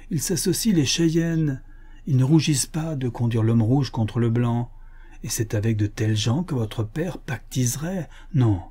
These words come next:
non, Alice, je ne pourrais jamais le croire. » « Et pourtant j'ai vu, » reprit Alice, un accent de douleur dans la voix. « J'ai vu Jack Horters pénétrer secrètement dans la maison la nuit,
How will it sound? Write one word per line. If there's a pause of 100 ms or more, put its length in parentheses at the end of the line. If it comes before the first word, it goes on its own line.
(140)
non,
Alice,
je
ne
pourrais
jamais
le
croire. » « (1120)
Et
pourtant
j'ai
vu, » (380)
reprit
Alice, (320)
un
accent
de
douleur
dans
la
voix. « (320)
J'ai
vu
Jack
Horters
pénétrer
secrètement
dans
la
maison
la
nuit,